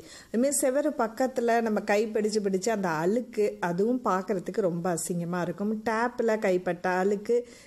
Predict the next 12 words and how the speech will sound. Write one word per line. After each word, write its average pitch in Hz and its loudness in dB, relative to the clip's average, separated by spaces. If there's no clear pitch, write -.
கபோர்ட்ல 247 2
இந்த 190 2
மாதிரி 190 2
உள்ள 196 2
பிசுக்கு, 233 0
அடுப்புக்கு 285 -4
பக்கத்துல 285 -2
உள்ள 220 2
எண்ணெய்க்கரை, 220 0
சிம்னில 254 0
உள்ள 202 2
எண்ணெய்க்கரை, 180 -2